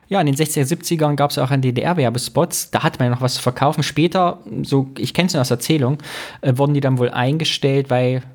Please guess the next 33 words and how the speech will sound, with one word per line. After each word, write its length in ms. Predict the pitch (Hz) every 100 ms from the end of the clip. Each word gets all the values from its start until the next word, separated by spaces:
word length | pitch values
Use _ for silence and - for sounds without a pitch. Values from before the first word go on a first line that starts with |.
| -
wenn 120 | 123
du 60 |
eh 100 | 127
Mangelwirtschaft 720 | 139 139 147 135 135 135 - 143
hast 240 | 135 -
und 360 | 131 127 - -
Planwirtschaft, 680 | 135 135 135 131 - 123
macht's 220 | 131 127 135
nicht 100 | 131
so 80 |
viel 120 | 131 127
Sinn, 140 | 131
Produkte 380 | 131 131 131 -
zu 140 | -
bewerben, 260 | 123 120 117
die 60 |
es 100 | 117
dann 100 | 120
nicht 160 | 113 110
wirklich 360 | 120 - - -
gab. 440 | 113 147 - _ _ _ _ _ _ _ - -
Was 200 | 113 110
es 120 | 147
wohl 80 | 160
in 60 | 151
der 60 |
D 100 | 135
D 60 | 127
R 60 | 131
viel 180 | 151
gab, 260 | 131 127 127
waren 220 | 127 131
so 260 | 123 123